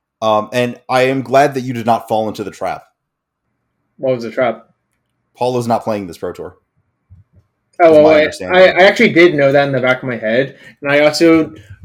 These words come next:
Speaker 2: given Paulo's complaints about Modern, even if he was qualified, I probably <laughs> would not pick him for that reason.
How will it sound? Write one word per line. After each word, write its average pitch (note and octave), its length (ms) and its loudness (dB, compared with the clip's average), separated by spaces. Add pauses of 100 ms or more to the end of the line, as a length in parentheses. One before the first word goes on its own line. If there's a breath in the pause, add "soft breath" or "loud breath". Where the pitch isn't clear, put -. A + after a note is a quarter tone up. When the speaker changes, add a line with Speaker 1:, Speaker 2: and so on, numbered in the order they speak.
(140)
Speaker 2:
given F3+ 520 2
Paulo's D#3 420 4
complaints C3+ 520 -8
about B2+ 200 0
Modern, B2+ 540 -4 (200 soft breath)
even C#3+ 200 -4
if C#3 100 -10
he C3 100 -2
was B2+ 300 0
qualified, C#3 480 2
I C3 120 0
probably B2 460 0
<laughs> - 0 -
would B2 140 -2
not A2 220 -6
pick G#2 180 -14
him F#2+ 140 -20
for A2+ 100 -20
that A2+ 180 -6
reason. G#2+ 440 -12